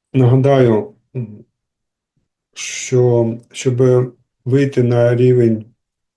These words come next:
очищувального оспівання святого імені, тобто на рівень Нама Абхаса, е, це, і це робити регулярно і свідомо,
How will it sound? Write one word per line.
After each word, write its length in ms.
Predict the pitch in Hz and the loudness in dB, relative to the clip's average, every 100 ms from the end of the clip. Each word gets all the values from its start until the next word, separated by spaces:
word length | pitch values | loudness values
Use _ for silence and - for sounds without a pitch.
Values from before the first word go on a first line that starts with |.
| _ - | _ -16
очищувального 760 | 131 139 127 131 117 113 110 | -6 -2 -2 -2 -2 -2 -6
оспівання 520 | 110 - 147 139 110 117 | -8 -8 -2 0 -2 -4
святого 440 | - 117 117 117 | -10 -6 -4 -2
імені, 360 | 127 151 117 101 | -2 -2 -6 -6
тобто 440 | - - - 107 | -8 -12 -10 -12
на 300 | 104 107 104 | -10 -10 -4
рівень 340 | 113 110 104 | -2 -2 -4
Нама 300 | 104 104 104 | -12 -12 -12
Абхаса, 580 | 101 - 139 143 - 95 - _ _ _ _ _ _ _ _ _ _ _ 123 | -14 -10 -6 -6 -8 -16 -18 _ _ _ _ _ _ _ _ _ _ _ -6
е, 520 | 117 113 113 113 107 - - _ - _ | -4 -4 -4 -6 -10 -20 -20 _ -20 _
це, 160 | - 131 | -10 -8
і 360 | 139 127 120 | -4 -2 -2
це 240 | 113 - 123 | -4 0 2
робити 400 | 117 120 117 113 | 2 0 0 0
регулярно 640 | 110 120 120 117 110 104 | 0 2 2 2 0 -6
і 60 | |
свідомо, 580 | 101 131 131 170 139 113 | -6 -6 -4 -2 -2 -6